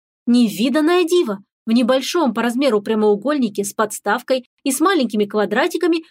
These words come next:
хранилось столько всего интересного. Картинки, образы, мелодии, истории. Увидели бы подруги местное волшебство, обзавидовались. А когда тётя нажала комбинацию клавиш,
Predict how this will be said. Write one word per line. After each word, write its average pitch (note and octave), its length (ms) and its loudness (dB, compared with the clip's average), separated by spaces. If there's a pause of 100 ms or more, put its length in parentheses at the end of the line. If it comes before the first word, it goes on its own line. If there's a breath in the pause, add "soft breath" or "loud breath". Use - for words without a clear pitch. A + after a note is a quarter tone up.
(100)
хранилось C4+ 560 0
столько E4 540 -2
всего B3+ 340 -2
интересного. D4+ 640 -2 (280)
Картинки, A#3+ 760 -4
образы, A3+ 480 0
мелодии, C#4+ 760 0
истории. C#4+ 640 0 (320)
Увидели A#3 540 2
бы G#3 140 0
подруги G#3 520 -2
местное A3 540 -2
волшебство, A#3 800 -2 (240 loud breath)
обзавидовались. B3+ 1040 0 (240)
А A#3 120 -4
когда A#3+ 300 0
тётя G3+ 380 -2
нажала A#3 420 0
комбинацию A3 680 0
клавиш, B3 440 -4